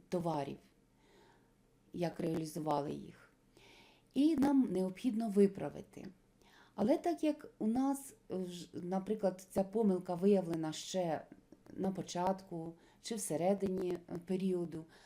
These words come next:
а період уже закритий, до речі, закривати період обов'язково, щоб ми нічого там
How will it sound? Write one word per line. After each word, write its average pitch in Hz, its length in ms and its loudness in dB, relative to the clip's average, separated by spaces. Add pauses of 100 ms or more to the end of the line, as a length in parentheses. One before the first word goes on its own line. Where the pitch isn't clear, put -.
(340)
а 190 260 0
період 208 440 4
уже 175 180 2
закритий, 156 760 -4 (180)
до 196 200 4
речі, 175 440 2 (360)
закривати 185 540 0
період 180 440 -2
обов'язково, 180 840 0
щоб 175 260 -6
ми 180 120 0
нічого 180 500 0
там 165 340 -6